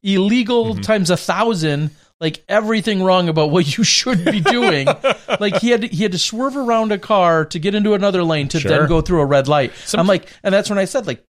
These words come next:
Speaker 1: that, those are the crazy things you just
Speaker 2: So-
Speaker 1: always have to be
Speaker 2: Sometimes people
Speaker 1: uh,
Speaker 2: are in a hurry, Terry.
Speaker 1: keep your eyes open for, because even if you're doing everything legally,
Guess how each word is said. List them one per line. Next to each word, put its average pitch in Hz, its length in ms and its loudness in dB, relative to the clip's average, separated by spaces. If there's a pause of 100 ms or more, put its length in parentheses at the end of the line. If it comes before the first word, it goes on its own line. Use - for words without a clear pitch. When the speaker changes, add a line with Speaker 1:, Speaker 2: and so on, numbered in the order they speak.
Speaker 1:
that, 175 260 -10
those 175 200 -4
are 208 60 2
the 190 160 -2
crazy 196 640 -6
things 185 260 -8
you 185 80 -8
just 160 220 -8
Speaker 2:
So- - 120 -4
Speaker 1:
always 156 360 -2
have 135 300 -8
to 156 100 -8
be 143 240 -6
Speaker 2:
Sometimes 127 560 -4
people 156 180 0
Speaker 1:
uh, 165 160 0
Speaker 2:
are 175 60 0
in 175 80 0
a 156 40 0
hurry, 165 200 -2
Terry. 107 420 -6
Speaker 1:
keep 202 260 -2
your 208 160 4
eyes 214 320 -2
open 165 320 -2
for, 135 300 -4
because 196 300 -4
even 208 160 -6
if 196 100 -6
you're 208 80 -6
doing 185 220 -2
everything 208 380 -2
legally, 208 580 -2